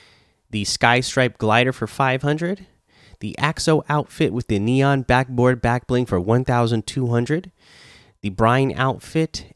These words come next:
and the Coral Cow back bling for one thousand two hundred. The Axe Olotl Harvesting Tool for five hundred. La-,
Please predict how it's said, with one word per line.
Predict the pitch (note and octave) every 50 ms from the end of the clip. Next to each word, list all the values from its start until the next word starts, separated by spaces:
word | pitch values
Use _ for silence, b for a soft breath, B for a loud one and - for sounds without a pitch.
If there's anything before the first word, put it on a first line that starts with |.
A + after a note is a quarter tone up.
| _ -
and | A2+ A2+ A2+ A2 G#2+
the | G2+ F#2 -
Coral | - - B2+ B2+ B2 A#2+ A#2+
Cow | - - C3 A#2 A#2+ B2 C3
back | C3 A#2+ A#2 B2 B2 -
bling | A#2+ B2
for | A#2+ - G2 F#2
one | G2 A#2 B2
thousand | B2 B2+ A#2 A#2+ B2+ B2 B2 B2 A#2+ -
two | - C#3 C3+ C3+
hundred. | C3+ C3+ C#3 D#3+ E3 F#3+ - - - _ b b b b b b b b b b b
The | A#2 G#2+ -
Axe | - A#2 C3 D3 - - - -
Olotl | - G#2 G2 G2 G2+ G#2+ B2 D3 D3 D3+ D3+ D3
Harvesting | D3 C#3 C#3 C3+ C3+ - C#3 C3
Tool | - - C#3 C#3 D3 D#3+ F#3+ G3 - _
for | - - F#2 D#2 -
five | - - - A#2 B2+ C3 C3 C3
hundred. | C#3+ C#3 C#3 D#3 E3+ G3+ G#3+ G3 - _ _ _ _ _ -
La-, | - F2+ F2+ F#2+ F#2+ F#2 E2+ D#2+